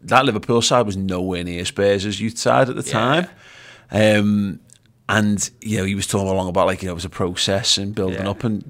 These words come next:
Speaker 1: t-, to get to this point
Speaker 2: Oh, it was
Speaker 1: is
Speaker 2: a brilliant
Speaker 1: ridiculous.
Speaker 2: one. So someone shared, when the cup draw was made this week, Shrewsbury, someone shared the team, obviously, you know, get the band back together sort of thing, you know, this is the team. But you look at that team now and you go,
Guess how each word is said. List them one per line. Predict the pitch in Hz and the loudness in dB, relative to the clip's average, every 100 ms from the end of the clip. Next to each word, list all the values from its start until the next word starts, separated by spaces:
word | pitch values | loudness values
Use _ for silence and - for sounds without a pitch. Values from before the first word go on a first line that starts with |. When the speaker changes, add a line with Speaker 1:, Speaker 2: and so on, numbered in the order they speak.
| - - - - | -18 -20 -18 -14
Speaker 1:
t-, | - - | -14 -6
to | 113 | 0
get | 117 - | 0 0
to | 113 | -2
this | 95 - | -2 0
point | - 113 107 | 2 2 2
Speaker 2:
Oh, | 127 117 | -2 -2
it | - 101 - | -6 -12 -10
was | 139 - | -8 -6
Speaker 1:
is | |
Speaker 2:
a | - | -6
brilliant | 170 175 190 | -4 -2 -2
Speaker 1:
ridiculous. | 101 | -2
Speaker 2:
one. | 107 101 - | -2 -4 -8
So | - 143 123 - | -8 -4 -2 -4
someone | - 170 190 143 | -10 -4 -4 -2
shared, | 143 120 113 127 | 0 0 0 -2
when | 135 | -4
the | 139 | -6
cup | - 151 147 | -8 -8 -2
draw | 165 | 0
was | 165 160 | 0 -2
made | 156 113 - _ _ _ - | -6 -6 -10 _ _ _ -12
this | 117 143 | -8 -6
week, | 123 - _ _ | -6 -8 _ _
Shrewsbury, | - - 139 139 - 113 - - | -18 -8 -8 -8 -10 -12 -14 -16
someone | - 151 | -10 -6
shared | 147 - 131 139 | -2 2 2 2
the | - | -4
team, | - - - | -12 -10 -10
obviously, | 113 - - | -10 -10 -12
you | 101 | -8
know, | 104 92 - _ - - _ _ - _ - | -8 -8 -14 _ -20 -20 _ _ -20 _ -12
get | 120 | -10
the | 107 | -6
band | 104 110 | -4 -4
back | 120 | -8
together | - 123 113 117 | -4 -2 -2 -2
sort | 120 117 | -4 -4
of | |
thing, | 113 123 117 | -4 -6 -4
you | |
know, | 113 | -6
this | 113 117 | -6 -8
is | 127 | -10
the | 117 | -8
team. | 127 120 - - - - - - | -8 -8 -12 -20 -20 -20 -20 -8
But | 170 | -4
you | 165 | 0
look | 180 226 | 0 0
at | 247 | -2
that | 214 - | -4 -4
team | 196 170 | -4 -2
now | 151 127 | 0 0
and | 107 | -2
you | |
go, | 107 110 107 | 2 2 2